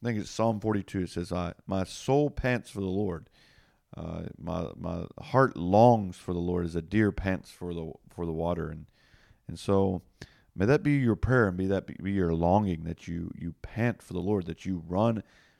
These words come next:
after the Lord, no matter how radical or crazy it seems. And, and so,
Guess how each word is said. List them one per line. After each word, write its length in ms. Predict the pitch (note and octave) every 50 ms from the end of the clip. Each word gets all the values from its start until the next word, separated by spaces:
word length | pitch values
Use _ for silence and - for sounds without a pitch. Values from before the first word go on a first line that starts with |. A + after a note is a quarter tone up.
| _ _ _ _ _ _ _
after 280 | - G#2+ A2 - A2
the 80 | F#2+ F#2+
Lord, 120 | F#2 F2+
no 80 | G#2 G#2+
matter 200 | G#2+ G#2 G2 F2+
how 400 | F#2+ G#2 G#2+ G#2+ G2+ F#2+ F2+ - _ _ _ _ _
radical 460 | _ - F2+ G#2+ A#2 A#2 - - A#2 A2+
or 320 | A2 G#2 F#2 E2+ E2 D#2+
crazy 380 | - - G#2 G#2+ G#2+ G#2+ G#2+ G#2
it 100 | G2+ -
seems. 560 | - - - G#2 G#2+ G2 F2 D#2+ D#2+ E2 -
And, 180 | E2 D#2+ D#2 - _ _ - - - _ _ _ _ _ _ _ _ _ _
and 160 | - F2+ F2+
so, 420 | - - G#2 G#2 G#2 G2+ G2 F#2+